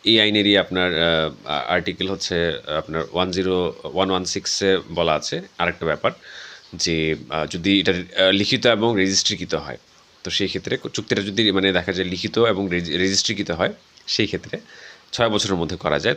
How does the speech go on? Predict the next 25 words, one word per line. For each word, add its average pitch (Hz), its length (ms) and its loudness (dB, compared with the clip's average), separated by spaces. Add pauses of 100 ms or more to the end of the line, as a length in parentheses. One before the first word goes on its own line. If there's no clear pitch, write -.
তো 101 260 4
আসলে 107 280 0
কাবিননামা 104 540 2
যেহেতু 107 300 2
আসলে 104 420 2
মানে, 95 160 0
আহ, 85 220 0
মানে 82 400 -4 (140)
আপনার 80 420 -6 (260)
বাংলাদেশের 90 480 0
যে 95 80 -2
প্রচলিত 95 420 -2
আইন 78 340 0
সেটা - 240 -2
অনুযায়ী 80 360 -2
কিন্তু - 380 -10 (460)
এটা 87 160 -2
একটা 87 180 -4
রেজিস্ট্রেশন 95 640 -2
দিয়ে 101 160 2
কিন্তু 101 180 -4
বিয়েটা 80 300 -2
হয়, 80 200 -8 (380)
বিবাহ 92 240 2
রেজিস্ট্রেশন, 85 720 -2